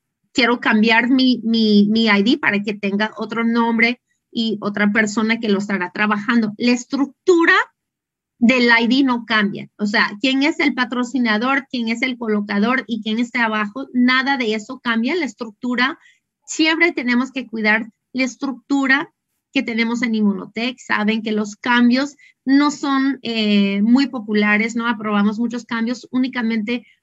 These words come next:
por esa razón. Tenemos que cuidar la estructura de esta, de esta familia porque es gigante, y, pero cuando cedemos a un I D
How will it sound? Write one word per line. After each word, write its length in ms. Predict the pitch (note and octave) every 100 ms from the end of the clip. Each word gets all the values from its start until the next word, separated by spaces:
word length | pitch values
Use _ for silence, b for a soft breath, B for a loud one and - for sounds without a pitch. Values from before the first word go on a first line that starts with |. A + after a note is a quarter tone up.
| _
por 160 | - B3
esa 240 | A#3 A#3+
razón. 380 | C4 G3+ - G3
Tenemos 400 | G3+ G#3 A#3 C4
que 160 | - A#3
cuidar 500 | - A3+ G#3 A#3+ C#4
la 140 | C4
estructura 680 | G#3 G#3 - G#3 A#3 A#3 A#3
de 100 | A3
esta, 380 | G3+ G#3+ G#3+ G#3 _
de 260 | - G3+
esta 240 | A3+ G#3 C4
familia 420 | A#3 G3 G#3 A3
porque 320 | G#3 G3+ G3+
es 140 | G3+ G3+
gigante, 640 | C4+ A#3 A3+ A3+ D#4 B4+ B B B _
y, 260 | B3+ A#3+ -
pero 380 | A#3+ A#3+ A#3 - _ _ _
cuando 440 | - C4+ B3+ B3+
cedemos 560 | B3 C#4 A#3 B3+ E4+ F4
a 100 | B3+
un 180 | B3 B3
I 160 | B3 A#3
D 320 | G#3 A#3+ D#4+